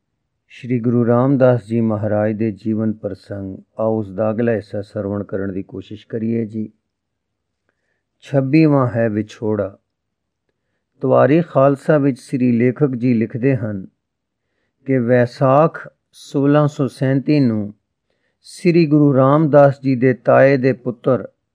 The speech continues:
ਸੰਹਾਰੀ ਮਲ ਜੀ ਲਾਹੌਰ ਤੋਂ ਆਏ ਤੇ ਬੇਨਤੀ ਕੀਤੀ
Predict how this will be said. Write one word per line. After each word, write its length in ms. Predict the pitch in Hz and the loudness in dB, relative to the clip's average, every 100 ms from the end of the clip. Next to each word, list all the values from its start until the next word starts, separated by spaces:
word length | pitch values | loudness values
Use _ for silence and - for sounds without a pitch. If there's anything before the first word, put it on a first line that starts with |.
| _ _ _ | _ _ _
ਸੰਹਾਰੀ 600 | _ - 135 120 117 127 | _ -6 -4 2 2 4
ਮਲ 300 | 156 143 131 | 4 4 2
ਜੀ 380 | 110 113 113 120 _ _ _ _ | 0 -2 -2 -6 _ _ _ _
ਲਾਹੌਰ 600 | 139 123 120 98 101 123 | -4 0 2 0 0 0
ਤੋਂ 320 | 117 143 127 | 0 -2 2
ਆਏ 200 | 120 123 | 2 2
ਤੇ 180 | 123 131 | 0 -4
ਬੇਨਤੀ 520 | 104 113 117 120 131 | -4 -4 -2 -2 -4
ਕੀਤੀ 600 | 117 110 107 - 101 95 | -4 -6 -8 -8 -10 -10